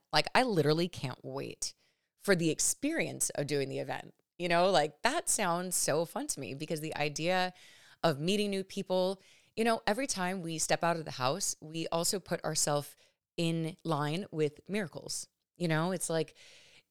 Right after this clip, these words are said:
it, you, we, we have to be out in the world for things to happen, for us to meet people, for, uh, you know, yeah, like, you put yourself in the, in the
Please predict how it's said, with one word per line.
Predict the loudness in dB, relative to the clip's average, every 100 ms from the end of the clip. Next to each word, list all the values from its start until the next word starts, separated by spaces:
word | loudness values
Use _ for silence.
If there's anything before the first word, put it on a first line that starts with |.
| -6
it, | -4 -4
you, | -4 -10 -10
we, | -10 -12 -14 _ -10 -6
we | -4
have | -2
to | -2
be | 0
out | 0
in |
the | 2
world | 0 0 -2 -4 -8 -4
for | -2
things | 0 -2
to | -2
happen, | -4 -4 -6
for | -4 -4
us |
to | -4
meet | -4 -6
people, | -4 -6 -4 -6
for, | -6 0 2 4 2 0 -6 -20 -20 _ 0
uh, | 2 2 2 2 0 -4 _ _
you | -6 0
know, | 2 2 -2 -8 _ _ -20 _ _ _ _ _
yeah, | -4 0 2 2
like, | 2 2
you | 0
put | -4 -2 -2
yourself | -2 -2 0 -4 -4
in | -4 -2
the, | -4 -8 _
in | -6 -4
the | -4